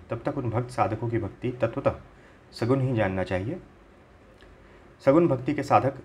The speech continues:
सत्व, रज, तम, जिस गुण की प्रधानता रखकर साधन करता है, उसकी भक्ति तदनुसार पंडित लोग सात्विकी, राजसी और तामसी कहते हैं।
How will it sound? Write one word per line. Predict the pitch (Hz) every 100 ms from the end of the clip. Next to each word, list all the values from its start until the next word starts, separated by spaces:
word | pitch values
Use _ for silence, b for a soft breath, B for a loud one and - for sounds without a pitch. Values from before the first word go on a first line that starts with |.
| -
सत्व, | - - - 147
रज, | - 120 117 -
तम, | 113 82 - - - 101
जिस | 131 113
गुण | 135 135
की | 123
प्रधानता | 107 107 107 127
रखकर | 117 -
साधन | 113 110 - 117
करता | 107 - 107
है, | 107 - -
उसकी | 101 135
भक्ति | 113 110 131
तदनुसार | 120 117 117 - 104
पंडित | - 107 110
लोग | 110 107
सात्विकी, | 95 92 101
राजसी | - 78 - 135
और |
तामसी | - - -
कहते | - -
हैं। | -